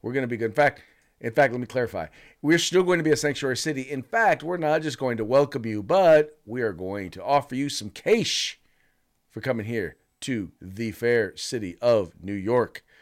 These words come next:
Uh, right here, we have New York immigrants receiving cash welfare payments after quick rule change. It says here, Kathy Hochul, off, Kathy Hochul's Office of Temporary and Disability Assistance modified its safety net assistance program's parameters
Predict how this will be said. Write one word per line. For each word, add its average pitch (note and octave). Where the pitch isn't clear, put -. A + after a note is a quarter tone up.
Uh, B2+
right D#3
here, D3
we B2+
have A#2
New C#3+
York D#3+
immigrants C#3
receiving C3+
cash A2+
welfare G#2+
payments A#2
after C3+
quick -
rule G#2+
change. F2
It A#2+
says E3+
here, D#3
Kathy E3
Hochul, C3+
off, B2+
Kathy D3
Hochul's C#3+
Office B2
of A2
Temporary C#3
and G2+
Disability A#2
Assistance G#2
modified C3
its A2+
safety C#3
net A2+
assistance B2
program's G2
parameters G2